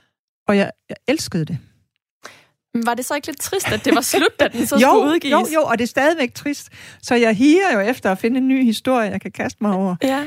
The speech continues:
Speaker 2: Har du
Speaker 1: Øh,
Speaker 2: fundet den?
Speaker 1: mm, jeg går så og stykker lidt sammen, men nej, jeg har ikke nogen, øh, jeg, jeg ville faktisk have skrevet noget om Sko-, fra, fra Skotland. Vi skulle have været til Skotland her, men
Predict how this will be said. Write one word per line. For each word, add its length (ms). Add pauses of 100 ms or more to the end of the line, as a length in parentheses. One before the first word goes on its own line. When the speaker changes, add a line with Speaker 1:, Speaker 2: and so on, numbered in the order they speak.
(120)
Speaker 2:
Har 120
du 80
Speaker 1:
Øh, 60
Speaker 2:
fundet 280
den? 340
Speaker 1:
mm, 760
jeg 100
går 200
så 320
og 80
stykker 300
lidt 220
sammen, 420 (140)
men 300
nej, 260
jeg 80
har 100
ikke 200
nogen, 420 (140)
øh, 220 (480)
jeg, 180
jeg 100
ville 140
faktisk 380
have 80
skrevet 280
noget 120
om 100
Sko-, 320
fra, 180 (160)
fra 120
Skotland. 540 (200)
Vi 60
skulle 180
have 80
været 120
til 100
Skotland 480
her, 240 (100)
men 180